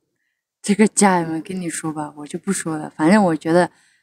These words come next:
嗯，小小对你挺好的，而且你也去公司吧，嗯，张总他们都挺好的，张总他们也一直把你当成他的儿子啊什么的。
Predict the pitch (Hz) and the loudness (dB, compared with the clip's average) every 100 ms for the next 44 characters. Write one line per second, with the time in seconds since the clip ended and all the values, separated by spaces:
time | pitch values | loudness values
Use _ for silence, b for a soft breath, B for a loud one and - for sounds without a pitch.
0 | _ - 160 156 - 170 185 175 208 196 | _ -4 -4 -2 0 2 2 2 2 4
1 | 156 - 180 170 156 147 - _ _ _ | 2 0 -6 -4 -8 -12 -16 _ _ _
2 | _ 175 - 175 165 175 180 160 156 - | _ -2 2 4 4 2 0 -2 -4 -8
3 | - 196 185 180 - 175 135 - - _ | -6 -2 2 2 2 0 -6 -6 -20 _
4 | _ _ _ _ _ _ - 151 - 175 | _ _ _ _ _ _ -6 -6 -2 -2
5 | 185 165 151 160 170 165 160 165 - _ | 2 2 2 2 4 4 4 0 -10 _
6 | _ _ _ _ _ _ _ _ _ _ | _ _ _ _ _ _ _ _ _ _
7 | _ _ _ _ _ 226 - 185 156 160 | _ _ _ _ _ 0 2 0 0 -4
8 | 156 156 _ _ _ _ _ _ _ _ | -4 -12 _ _ _ _ _ _ _ _
9 | - 190 180 160 160 180 180 170 156 196 | 2 4 4 -2 0 0 2 4 4 2
10 | - 151 147 170 165 175 180 - - 175 | -2 -6 2 2 2 0 -2 -4 -6 -4
11 | 170 156 156 175 - 151 156 151 151 151 | -2 -2 -4 -2 -2 -2 -4 -2 0 0
12 | 151 | -6